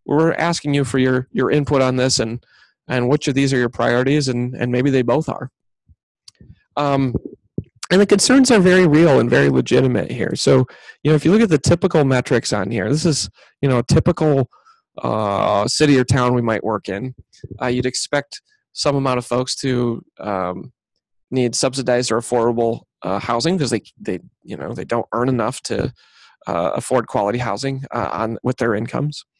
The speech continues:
Uh, you've got workforce housing, uh, and, and your, your workforce, and that's people that earn between, you know, sixty and a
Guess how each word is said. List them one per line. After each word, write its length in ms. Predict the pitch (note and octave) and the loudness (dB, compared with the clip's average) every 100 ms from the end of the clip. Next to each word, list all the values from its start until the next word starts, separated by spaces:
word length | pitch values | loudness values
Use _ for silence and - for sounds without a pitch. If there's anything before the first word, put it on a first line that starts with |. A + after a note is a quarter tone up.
| - - - - | -20 -20 -20 -8
Uh, 60 | - | -4
you've 120 | B2+ | 0
got 120 | C3+ - | 0 -2
workforce 920 | A#2+ - C#3 F#3 - F#3 F3+ - - _ - _ | -8 -4 2 2 2 2 2 0 -8 _ -20 _
housing, 600 | D#3+ E3+ E3+ F3+ F#3 E3 | -4 -2 0 0 0 -2
uh, 300 | C#3+ C3 A2 | 0 0 0
and, 200 | G#2 B2+ - | -2 -2 -2
and 180 | B2+ B2 | -4 -2
your, 160 | A#2+ - | -2 -2
your 120 | A#2 | -2
workforce, 500 | C3+ D#3 E3 F3+ - | -2 -2 -2 -2 -2
and 80 | A#2+ | -4
that's 220 | A#2 - - | -4 -8 -8
people 260 | C3+ C3 | -8 -2
that 120 | A#2 | -2
earn 160 | B2 B2 | 0 -2
between, 440 | A#2+ - A#2 A#2 - _ _ _ _ _ _ - _ _ _ _ | -4 -4 -4 -4 -10 _ _ _ _ _ _ -20 _ _ _ _
you 120 | D3 | -2
know, 160 | A#2+ A#2 | 0 -2
sixty 720 | - D3 D3 - C3+ C3+ C3+ | 0 -2 -2 -2 0 2 2
and 160 | B2 A2 | 0 0
a 200 | G2+ | -4